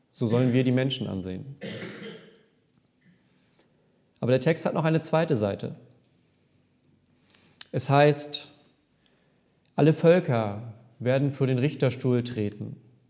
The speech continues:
und sie werden in zwei Gruppen aufgeteilt. Die linke Seite und die rechte Seite.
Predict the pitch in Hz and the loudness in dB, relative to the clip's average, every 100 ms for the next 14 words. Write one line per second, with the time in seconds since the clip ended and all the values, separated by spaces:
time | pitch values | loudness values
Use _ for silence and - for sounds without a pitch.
0 | _ 107 113 123 131 135 - 143 139 - | _ -2 4 4 6 2 4 4 4 4
1 | 139 113 - - - - - - _ _ | 2 0 -4 -10 -10 -12 -14 -20 _ _
2 | _ _ _ _ _ _ _ _ _ _ | _ _ _ _ _ _ _ _ _ _
3 | _ _ - 113 139 143 135 139 139 131 | _ _ -4 0 0 2 2 2 0 -2
4 | 139 139 151 117 98 95 - | 0 -2 -4 -8 -8 -10 -12